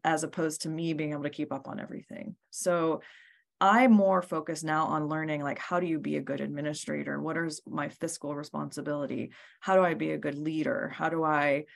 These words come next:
inspire my team? Um, how do I reduce turnover? Things like that, and kind of give up a <laughs> little bit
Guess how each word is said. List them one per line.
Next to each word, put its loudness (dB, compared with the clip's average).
inspire 0
my -2
team? -2
Um, 0
how 2
do 8
I 8
reduce -2
turnover? -2
Things 2
like 0
that, 4
and -2
kind -2
of -8
give 4
up 4
a 4
<laughs> 8
little 4
bit 2